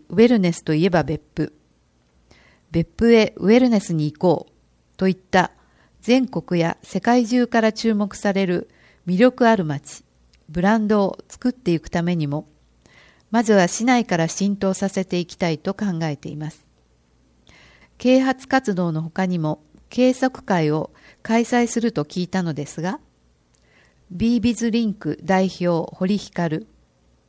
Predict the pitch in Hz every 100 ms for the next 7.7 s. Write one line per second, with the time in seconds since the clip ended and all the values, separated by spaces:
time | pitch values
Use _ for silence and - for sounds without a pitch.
0 | _ _ _ _ _ _ _ _ - -
1 | 269 254 175 - 170 - - 214 196 160
2 | 220 233 - 220 220 - 208 - 175 147
3 | 143 - 165 147 151 156 - - _ _
4 | _ _ _ - - _ _ _ _ _
5 | 208 240 254 254 247 240 254 233 180 -
6 | 151 156 - 180 240 254 214 190 165 -
7 | 190 185 - 156 147 151 196